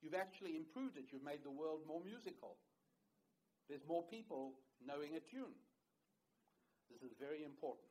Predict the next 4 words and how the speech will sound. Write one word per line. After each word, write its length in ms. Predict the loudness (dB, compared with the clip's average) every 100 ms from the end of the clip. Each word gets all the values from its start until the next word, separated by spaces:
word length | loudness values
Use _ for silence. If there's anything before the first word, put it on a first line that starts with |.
| -20
because 560 | -20 -2 0 2 2 -2 -10 -20 -20 _ _ _ _ _ _ _ _ _ _ _ _ _ _ _ _ _ _ _ _ _ -6
let's 180 | -6 2
ask 220 | 4 4 0
ourselves 560 | -8 -8 -8 -8 -6